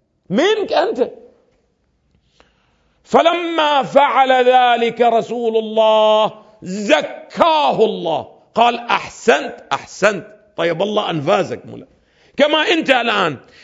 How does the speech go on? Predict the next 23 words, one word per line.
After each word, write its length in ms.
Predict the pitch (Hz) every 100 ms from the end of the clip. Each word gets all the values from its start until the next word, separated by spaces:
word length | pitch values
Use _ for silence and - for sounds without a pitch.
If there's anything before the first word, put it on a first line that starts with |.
| -
تلميذ 640 | - 285 285 294 370 330 262
عندك 400 | 247 247 233 -
تربيه 680 | 233 247 214 240 285 220
عشرين 460 | 214 208 208 254 285
عام 640 | 269 285 294 311 339 311 - _ _ _
فيبلغ 680 | _ 220 269 302 294 269 233
إلى 380 | 240 247 240 226
درجة 440 | 190 254 294 269 262
الاجتهاد 1000 | 247 226 240 - - 233 240 277 247 180
بالمعنى 680 | 190 247 240 247 240 240 233
الكامل، 720 | 220 175 214 320 370 392 370 - - - -
تقول 480 | 254 262 277 254
له: 360 | 294 277 320 262
"الآن 400 | 247 269 269 247 -
أجلس 680 | 381 403 381 392 415 403 - - _
وافت 380 | 254 311 - 226
الناس"، 440 | 190 170 139 - _ _ _
كما 220 | 196 240
قال 300 | 240 233 233
الإمام 480 | 226 233 233 254 262
لأبان 420 | 269 240 247 247
بن 180 | 220 220
تغلب، 300 | 220 165 -